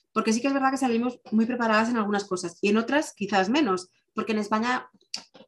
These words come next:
mm, tu formación de matrona depende mucho de, de, de con quién te has formado y de tu inquietud. A veces si te quedas en lo que has aprendido en el hospital que te ha tocado y es un hospital intervencionista, pues te quedas en ser una matrona, pues, con, con,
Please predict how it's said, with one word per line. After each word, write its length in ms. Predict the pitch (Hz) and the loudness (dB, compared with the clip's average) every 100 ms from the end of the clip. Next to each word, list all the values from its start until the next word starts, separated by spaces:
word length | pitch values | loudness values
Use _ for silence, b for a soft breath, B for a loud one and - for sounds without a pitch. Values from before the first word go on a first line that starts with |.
| _ | _
mm, 340 | 214 208 202 | 2 2 2
tu 80 | 196 | 0
formación 400 | 214 214 208 226 | 0 0 0 0
de 80 | 247 | 0
matrona 380 | 240 240 247 247 | -2 -2 -2 -2
depende 320 | 226 226 233 | 0 0 0
mucho 280 | 233 233 240 | -2 -2 -2
de, 420 | 202 190 175 - | 0 0 0 -2
de, 380 | 185 185 175 180 | 0 2 2 2
de 80 | 214 | 0
con 140 | 214 208 | 0 0
quién 120 | 226 | 0
te 60 | |
has 100 | 254 | 0
formado 300 | 254 233 240 | 0 0 2
y 40 | 254 | 0
de 60 | |
tu 80 | 233 | 2
inquietud. 460 | 185 180 175 196 185 - B B - | 2 2 2 0 -4 -8 B B -2
A 80 | 202 | 2
veces 200 | 254 254 | 2 2
si 120 | 220 | 2
te 140 | 226 | 0
quedas 460 | 247 247 180 175 - _ - | 0 2 0 0 -10 _ -6
en 120 | 196 | -2
lo 80 | 190 | -2
que 60 | 196 | -2
has 80 | |
aprendido 340 | 220 220 226 226 | -2 0 0 2
en 60 | |
el 80 | 185 | 2
hospital 320 | 180 185 196 196 | 0 0 -2 -2
que 80 | |
te 80 | 214 | -6
ha 60 | 214 | -6
tocado 360 | 214 226 220 | -2 0 2
y 60 | 190 | 0
es 60 | 196 | 0
un 80 | |
hospital 260 | 196 202 202 | -4 -4 -2
intervencionista, 800 | 208 202 202 208 220 226 254 262 B B - | -2 -2 -2 -2 -2 0 0 -2 B B -8
pues 140 | 202 | -4
te 100 | 208 | 0
quedas 240 | 269 196 | 4 4
en 80 | 196 | 4
ser 160 | 196 196 | 0 0
una 140 | 196 | 0
matrona, 500 | 196 202 208 202 202 | 0 0 0 0 0
pues, 120 | 202 196 | -6 -4
con, 340 | 185 180 175 - | 0 2 0 0
con, 160 | 190 | 2